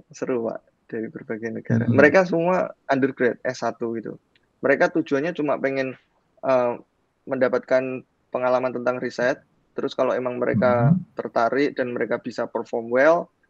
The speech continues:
Speaker 1: nanti mereka bakal lanjut S tiga. Gitu.
Speaker 2: Bagaimana program S tiga di Chicago itu?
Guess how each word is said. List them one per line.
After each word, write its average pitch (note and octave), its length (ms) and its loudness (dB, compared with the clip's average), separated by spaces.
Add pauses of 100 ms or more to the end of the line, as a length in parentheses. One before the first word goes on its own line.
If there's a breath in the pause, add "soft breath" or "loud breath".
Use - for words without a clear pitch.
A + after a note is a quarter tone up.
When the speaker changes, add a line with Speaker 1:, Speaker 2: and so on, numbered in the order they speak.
Speaker 1:
nanti B2 240 -2
mereka C#3 320 0
bakal B2 240 2
lanjut C3 320 2 (160)
S - 160 -14
tiga. A2 320 -10 (2250)
Gitu. - 200 -20 (1400)
Speaker 2:
Bagaimana G3 480 10 (120)
program D#3 400 6
S C3+ 120 2
tiga C3 400 10
di B2 320 8
Chicago A#2+ 400 4
itu? A#2+ 400 2